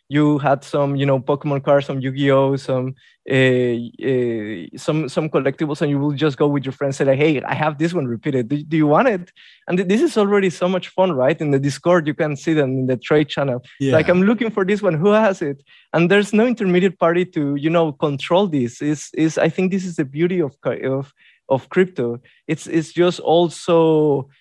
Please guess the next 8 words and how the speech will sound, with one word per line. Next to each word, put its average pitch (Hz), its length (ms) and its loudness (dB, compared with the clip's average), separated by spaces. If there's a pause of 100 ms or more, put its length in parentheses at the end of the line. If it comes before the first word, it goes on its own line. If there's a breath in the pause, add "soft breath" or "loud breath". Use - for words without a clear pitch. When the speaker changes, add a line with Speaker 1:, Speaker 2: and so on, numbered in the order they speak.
(160 soft breath)
Speaker 1:
uh, 147 160 0
organic. 143 640 0 (460)
Uh, 143 180 2
there's 156 400 0
no 170 280 4
s-, - 200 -4 (120)
strong, 165 680 0 (400)
um, 120 800 2